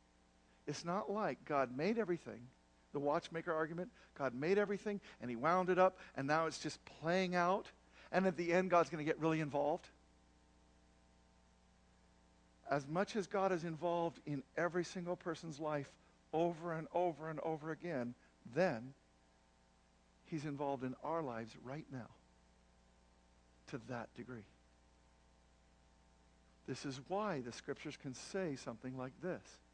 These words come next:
We know that all things work together for the good of those who love God, those who are called according to his purpose.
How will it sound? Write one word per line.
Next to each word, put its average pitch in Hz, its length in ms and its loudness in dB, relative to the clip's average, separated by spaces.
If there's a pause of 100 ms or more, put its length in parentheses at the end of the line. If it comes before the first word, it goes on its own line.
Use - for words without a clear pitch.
(1700)
We 160 200 0
know 151 260 4
that 147 200 8
all 185 300 2
things 139 320 -6
work 139 180 -4
together 131 320 -4
for 127 160 -12
the 123 80 -6
good 127 220 -4
of 113 100 -6
those 120 220 -6
who 127 100 -10
love 123 320 -2
God, 110 240 -4 (260)
those 139 160 -4
who 127 60 -10
are 117 40 -10
called 127 340 -4
according 117 340 -10
to - 80 -16
his 110 100 -14
purpose. - 460 -16